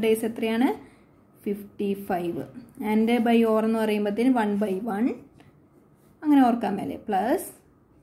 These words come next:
and by or one woman by two women, one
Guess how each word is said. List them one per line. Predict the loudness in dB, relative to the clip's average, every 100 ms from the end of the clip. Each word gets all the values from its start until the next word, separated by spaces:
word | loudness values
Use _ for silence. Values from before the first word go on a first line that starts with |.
| -4
and | 2 4 4 2
by | 0 0 0
or | -2 -8 _ _ _ _ -2
one | 4 6
woman | 6 4 2 2
by | 0 -2 -12 _ -4
two | -2 -2
women, | -4 -10 -16 -12 -6
one | -2